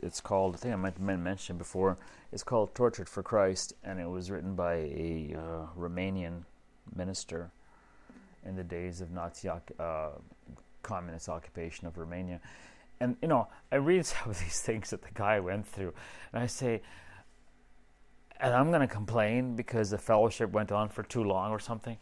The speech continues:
or, or maybe I had to drive an extra twenty minutes, or I'm gonna complain if I have to put out an hour aside to read my Bible, or I'm gonna have to com-, you know, the things that, you know, <laughs> we might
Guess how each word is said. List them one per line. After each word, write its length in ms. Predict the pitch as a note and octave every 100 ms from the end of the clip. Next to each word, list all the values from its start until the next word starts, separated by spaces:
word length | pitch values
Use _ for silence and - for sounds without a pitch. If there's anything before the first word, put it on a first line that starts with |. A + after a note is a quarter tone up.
| - - - -
or, 200 | A2+ G2+
or 140 | F#2
maybe 320 | G#2 G#2 A2 A2+
I 60 |
had 140 | G#2+ -
to 60 |
drive 360 | F#2+ G#2+ G2+ G2
an 80 | G2
extra 320 | G2+ - G2+
twenty 300 | - A2 G2
minutes, 500 | F#2 F#2 G2 - - - - - - - - - -
or 120 | A#2+
I'm 100 | A2+
gonna 160 | A2
complain 560 | G#2 F2+ G#2 G2+ G#2+ G#2+
if 180 | G2+ G#2+
I 80 | F#2+
have 240 | G#2+ G#2
to 60 | -
put 180 | A#2+
out 280 | G#2+ G2 F#2+
an 100 | A2+
hour 360 | G2+ G#2+ G#2+ G#2+
aside 400 | G2+ G2+ G2 G#2
to 60 | G#2
read 160 | G#2
my 120 | G2+
Bible, 480 | F#2+ G2+ G#2 A#2 A2+ - - - -
or 80 |
I'm 120 | A2 A#2
gonna 260 | G#2+ G2 G2
have 160 | G#2+
to 80 | F#2+
com-, 180 | - - - - - - E3
you 60 |
know, 60 | D3+
the 60 |
things 320 | A2+ E3 F3+ C#3
that, 220 | A#2 - - - - - -
you 80 | B2
know, 240 | A#2+ G#2 - - -
<laughs> 500 | - - - - -
we 140 | B2 B2
might 300 | B2+ B2